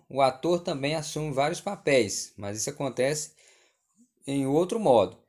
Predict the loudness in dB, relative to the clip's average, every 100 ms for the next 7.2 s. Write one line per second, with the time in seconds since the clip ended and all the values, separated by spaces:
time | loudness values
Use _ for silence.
0 | _ _ _ -10 -6 -2 0 2 2 0
1 | -2 0 0 0 -4 -2 2 2 2 -4
2 | -4 0 0 -2 -6 0 2 4 2 -2
3 | -6 -4 -4 -4 -4 0 0 -2 -6 -8
4 | -6 -6 0 2 2 -2 -2 0 -2 -4
5 | -8 -4 0 0 0 -2 -4 0 2 0
6 | -2 -8 -6 -4 -4 -4 -6 -4 -4 0
7 | -2 -2